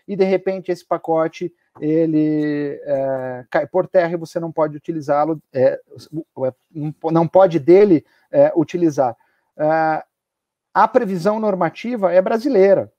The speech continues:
E se você reservou o hotel direto em Portugal, ou direto em Paris, eh, direto em Hamburgo, e aí por diante, você vai ter que buscar mecanismos de solução de controvérsias para resolver, eh, essa situação.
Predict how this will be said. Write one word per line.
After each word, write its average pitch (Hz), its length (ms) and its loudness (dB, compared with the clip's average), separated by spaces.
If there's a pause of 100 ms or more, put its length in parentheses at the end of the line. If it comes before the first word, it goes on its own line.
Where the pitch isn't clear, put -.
(1300)
E 185 100 -10
se - 100 -2
você 302 260 0
reservou 208 540 2
o 196 40 2
hotel 202 300 2
direto 196 500 2
em 175 100 -8
Portugal, 170 640 2
ou 170 100 -2
direto 185 400 0
em 175 60 -12
Paris, 165 640 -8 (300)
eh, 165 300 0
direto 175 420 4
em 160 140 -4
Hamburgo, 156 680 0
e 165 80 -2
aí 180 140 -2
por 175 180 -6
diante, 143 480 -8 (800)
você 151 220 -2
vai 180 120 4
ter 180 160 -2
que 180 100 -10
buscar 151 540 -4 (240)
mecanismos 175 960 -2
de 143 180 -6
solução 151 440 -6
de 156 80 -20
controvérsias 151 800 -6 (240)
para 170 200 4
resolver, 190 800 6 (260)
eh, 147 280 2
essa 156 260 -2
situação. 160 640 -6